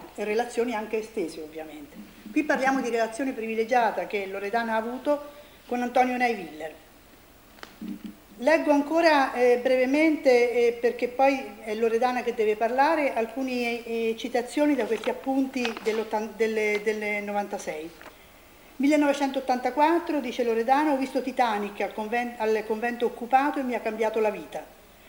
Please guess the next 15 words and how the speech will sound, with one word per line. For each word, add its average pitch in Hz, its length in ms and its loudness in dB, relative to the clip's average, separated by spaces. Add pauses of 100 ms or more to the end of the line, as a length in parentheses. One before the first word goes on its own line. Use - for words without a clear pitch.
(140)
C'era 247 220 6
la 247 100 6
storia 269 300 0
dell'umanità, 247 720 -2
disperazione 226 800 0
e 285 40 4
umanità, 254 640 -2 (320)
come 233 180 0
se 247 140 2
si - 160 -4
fosse 294 240 0
materializzato 233 800 0
qualcosa 254 480 -2
di 208 100 -8
Cantor", 302 640 2